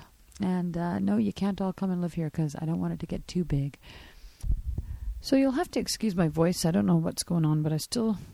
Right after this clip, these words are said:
like, it's been two weeks now, and I still have this kind of a bit of a gravelly sound to my voice. It's, um, like, really mild laryngitis almost. But, uh, I feel totally fine. I, I don't feel sick or anything, and I'm,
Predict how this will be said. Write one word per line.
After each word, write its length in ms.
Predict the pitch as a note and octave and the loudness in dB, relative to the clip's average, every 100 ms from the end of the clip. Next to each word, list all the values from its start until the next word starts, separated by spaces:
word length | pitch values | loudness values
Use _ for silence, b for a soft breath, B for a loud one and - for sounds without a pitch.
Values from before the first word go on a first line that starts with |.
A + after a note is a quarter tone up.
| - | -4
like, 120 | G3 | -4
it's 100 | E3 | -2
been 180 | B3 A3 | 0 0
two 180 | - G#3 | 0 0
weeks 260 | F3+ - | 0 0
now, 140 | D3 C3+ | 0 2
and 100 | C#3+ | 2
I 40 | |
still 240 | C#3+ - G#3 | -2 -4 -2
have 100 | F#3 | -2
this 160 | D#3+ | -4
kind 160 | - E3 | -2 -2
of 100 | D3 | -2
a 100 | - | -6
bit 280 | C#3 E3 D#3+ | -4 -2 -2
of 80 | |
a 80 | C3+ | -2
gravelly 640 | C3 C3+ D3 D#3+ D#3+ D#3+ - b b b b | 0 0 2 0 0 0 -4 b b b b
sound 300 | - D#3+ D#3+ | 2 4 4
to 60 | |
my 100 | D#3+ | 2
voice. 340 | C#3 D3 E3 - | 2 0 -2 -4
It's, 320 | D#3 - - | -8 -8 -4
um, 520 | D3 C#3 C#3 D3+ C#3 C3 | -2 0 -2 -4 -6 -6
like, 180 | D3+ - | -8 -6
really 320 | C#3 D3+ D#3 | -4 -2 0
mild 640 | C#3+ C3+ C#3 D3+ D3 D3 B2 - | 0 2 2 0 0 -2 -6 -6
laryngitis 560 | D3+ D3+ D3 D3 D#3 - | -2 0 0 0 -2 -2
almost. 380 | F3 F3+ - - B B B B B | 0 -2 -4 -16 B B B B B
But, 260 | F#3+ - - | 2 2 4
uh, 180 | F3+ - | 2 4
I 80 | - | 4
feel 160 | D4+ | 2
totally 320 | - A#3+ B3+ | 4 4 4
fine. 340 | E3+ F#3 E3 A#2+ | 2 2 2 0
I, 280 | C#3+ D3 D3 | 0 0 0
I 20 | |
don't 180 | D#3 F3+ | 0 0
feel 160 | D3 | 0
sick 300 | C3 G#3 - | 0 -2 0
or 20 | |
anything, 340 | F#3 F#3 G3+ G3+ | 0 2 2 0
and 100 | D#3 | 0
I'm, 300 | C#3+ C3+ | 0 -2